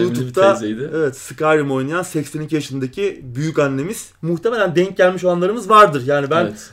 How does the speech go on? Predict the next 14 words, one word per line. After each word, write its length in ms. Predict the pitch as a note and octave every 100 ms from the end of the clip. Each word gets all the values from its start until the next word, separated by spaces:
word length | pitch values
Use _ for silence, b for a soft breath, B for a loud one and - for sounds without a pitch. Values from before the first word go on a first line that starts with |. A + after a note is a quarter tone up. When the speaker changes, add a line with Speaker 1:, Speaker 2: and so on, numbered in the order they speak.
| -
Speaker 1:
bir 120 | F3
dönem 180 | F3+ B3
izledim 420 | A3 G3+ A3+ G#3+
böyle. 140 | E3+
Çok 180 | D#3+ F3
Speaker 2:
Hı 40 | A2+
hı. 80 |
Speaker 1:
eğlenceli, 400 | D#3+ D#3+ F3 F3
tatlı 300 | E3+ E3 F#3+
bir 160 | F3 D3
teyzemizdi. 460 | - C3+ C3 C#3 D3
Speaker 2:
Çok 180 | F#3
kendini 280 | A3+ C3 C#3+
kaptırarak 720 | D3 - C3 A#2+ A2 G#2+ -